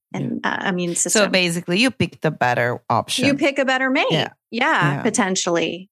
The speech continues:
Speaker 1: if you are naturally cycling and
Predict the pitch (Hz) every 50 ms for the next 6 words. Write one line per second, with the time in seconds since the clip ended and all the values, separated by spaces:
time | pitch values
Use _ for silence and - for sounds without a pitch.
0 | _ - 226 214 208 208 - 208 208 202 202 190 196 185 185 185 180 180 180 190
1 | - _ _ _ _ _ - 196 185 180 202 202 - - 208 196 196 190 190 190
2 | 185 - _ _ _ _ - - - - - 143 - - - - - - - -
3 | - _ _ _ - - 190 185 185 185 180 175